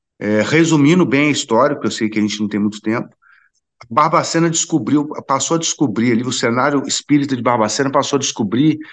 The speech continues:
que várias pessoas que tinham participado do Holocausto reencarnaram e foram depois mandadas ali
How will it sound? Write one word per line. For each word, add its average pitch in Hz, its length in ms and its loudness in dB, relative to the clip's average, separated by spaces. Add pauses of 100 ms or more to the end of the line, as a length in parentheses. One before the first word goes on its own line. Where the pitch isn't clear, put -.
(320)
que 160 160 0
várias 165 600 2
pessoas 143 840 -2 (420)
que 139 200 -2
tinham 160 680 2 (400)
participado 110 920 -2
do 110 160 -2
Holocausto 127 960 0 (300)
reencarnaram 165 1120 2 (440)
e 151 80 2
foram 170 440 2
depois 170 680 2
mandadas 143 680 2
ali 139 440 0